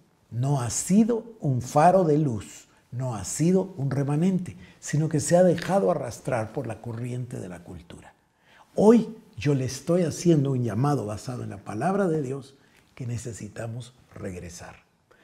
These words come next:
Regresar a las sendas antiguas, regresar a la palabra pura de Dios y alinear nuestro corazón. Dentro de muchas razones, porque el Señor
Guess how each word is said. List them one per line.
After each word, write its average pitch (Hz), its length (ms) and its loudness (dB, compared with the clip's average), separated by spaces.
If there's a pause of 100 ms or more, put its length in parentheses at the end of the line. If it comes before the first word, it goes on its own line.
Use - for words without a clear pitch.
(180)
Regresar 120 1200 -2
a 113 80 -16
las 101 180 -10
sendas 156 400 0
antiguas, 98 600 -6
regresar 110 460 -8
a - 60 -6
la - 160 -10
palabra 104 680 -6 (120)
pura 202 260 4
de 90 160 -4
Dios 135 340 -10 (360)
y 156 120 4
alinear 127 460 0
nuestro 123 380 -8
corazón. 90 440 -10 (680)
Dentro 175 420 8
de 160 120 10
muchas 196 480 8
razones, 202 640 0 (500)
porque - 260 -12
el 107 80 -6
Señor 120 480 -6